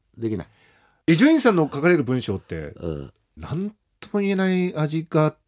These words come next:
Speaker 2: て、行間があって、響きがあって、もうすでに達成されつつあるんじゃないですかね、
Speaker 1: それは、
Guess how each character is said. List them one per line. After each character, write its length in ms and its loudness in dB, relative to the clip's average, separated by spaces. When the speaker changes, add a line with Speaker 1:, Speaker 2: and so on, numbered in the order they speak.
Speaker 2:
て、 360 0
行 340 2
間 280 -2
が 120 0
あ 80 0
っ 40 -4
て、 640 -4
響 260 -2
き 140 0
が 120 2
あ 40 0
っ 60 -6
て、 280 -10
も 140 2
う 20 2
す 120 2
で 100 6
に 180 4
達 280 -4
成 160 6
さ 160 2
れ 100 4
つ 160 -6
つ 240 4
あ 60 6
る 80 4
ん 80 -2
じ 100 -2
ゃ 40 -2
な 80 -2
い 60 -6
で 80 -2
す 60 0
か 40 -2
ね、 20 -2
Speaker 1:
そ 80 2
れ 60 4
は、 100 -2